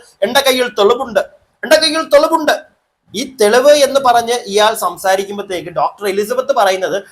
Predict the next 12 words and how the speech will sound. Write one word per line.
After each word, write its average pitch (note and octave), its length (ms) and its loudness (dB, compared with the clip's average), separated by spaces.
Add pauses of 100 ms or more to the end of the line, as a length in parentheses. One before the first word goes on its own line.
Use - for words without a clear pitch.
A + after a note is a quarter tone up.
(140)
അത് E3+ 140 -4
എന്റെ F#3+ 480 -4
ഫോട്ടോസ്, F3 460 -4
എന്റെ D#3+ 180 -14
ന്യൂഡ് E3 240 -12
ഫോട്ടോസ് F3+ 360 -10
പരിപാടികളൊക്കെ E3 600 -4
ഇങ്ങേര് E3+ 340 -8
പുറത്തു E3 320 -6
വിടും F3 240 -6
എന്നുള്ള F#3 260 -2
രീതിയിലാണ് F#3 640 -2